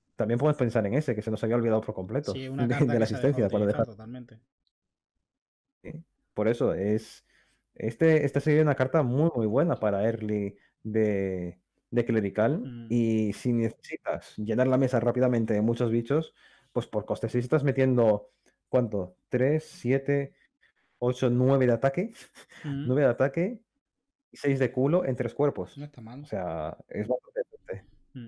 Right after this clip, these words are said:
Speaker 2: A mí me, me gusta mucho más como, como, como turno tres,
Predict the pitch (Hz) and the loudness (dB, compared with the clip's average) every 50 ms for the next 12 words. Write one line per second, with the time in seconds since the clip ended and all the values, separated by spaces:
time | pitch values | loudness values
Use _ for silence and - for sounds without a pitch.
0 | - _ - 131 143 156 170 - - 143 143 139 135 160 165 - 196 196 185 - | -18 _ -12 -10 -8 -8 -8 -8 -8 -6 -6 -4 -6 -6 -8 -8 -10 -10 -8 -10
1 | 190 180 165 156 147 147 147 143 - 165 147 131 123 120 _ _ _ - 131 120 | -10 -8 -8 -8 -8 -8 -8 -10 -10 -10 -10 -10 -10 -12 _ _ _ -14 -14 -14
2 | 117 131 131 127 - _ - 117 117 117 147 156 143 127 107 101 113 127 151 175 | -12 -14 -16 -18 -18 _ -16 -14 -12 -10 -10 -10 -8 -10 -12 -12 -12 -14 -14 -14
3 | - - _ | -16 -20 _